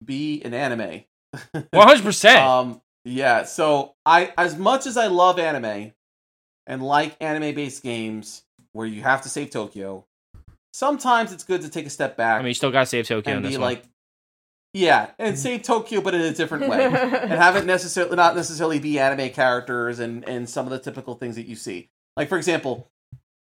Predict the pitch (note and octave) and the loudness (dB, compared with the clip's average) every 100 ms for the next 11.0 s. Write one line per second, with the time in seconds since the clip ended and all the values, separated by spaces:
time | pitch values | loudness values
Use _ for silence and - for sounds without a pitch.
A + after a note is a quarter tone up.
0 | _ _ - E3 D#3+ G#3+ G#3 - E3+ G#3 | _ _ -4 -2 -2 -2 -2 2 2 4
1 | G#3 F#3+ - F3 F3 - E3 C#3+ E3 D3+ | 2 2 0 2 2 2 -6 -6 -4 -6
2 | - C#3 B2 - D3+ E3+ C#3 C3 D3+ F3 | -4 -4 -4 -6 -6 -6 -4 -4 -2 -4
3 | F3+ D3 C3 A2 B2+ B2+ C#3 D3 D3 C#3+ | -4 -6 -10 -10 -6 -4 -4 -6 -6 -6
4 | C#3+ C#3+ - D3+ D3+ D3 D3 D3+ D3+ A2 | -6 -8 -10 -10 -8 -8 -8 -6 -4 -4
5 | A#2 A2+ B2 B2 - C#3 C#3 - A#2 A2 | -8 -10 -10 -10 -4 -2 -2 -4 -10 -10
6 | _ _ _ _ _ - A#2 - C#3 - | _ _ _ _ _ -16 -12 -8 -8 -6
7 | C#3 C#3+ C3+ C3+ C3 - C#3+ D3 B2+ C#3+ | -8 -8 -6 -4 -6 -6 -10 -10 -10 -10
8 | C3+ C3 C3 C#3+ A#2 B2 D3 C3 C3 B3+ | -8 -4 -4 -4 -8 -10 -8 -6 -6 -4
9 | D4 D#3+ C#3 F3 - C#3 C#3 D#3 D#3+ C3+ | -4 -2 -4 -4 -2 -2 -2 -4 -4 -6
10 | C#3+ B2 A#2+ C3 - - C3+ C3 D3 D3 | -4 -6 -4 -6 -8 -14 -6 -4 -4 -6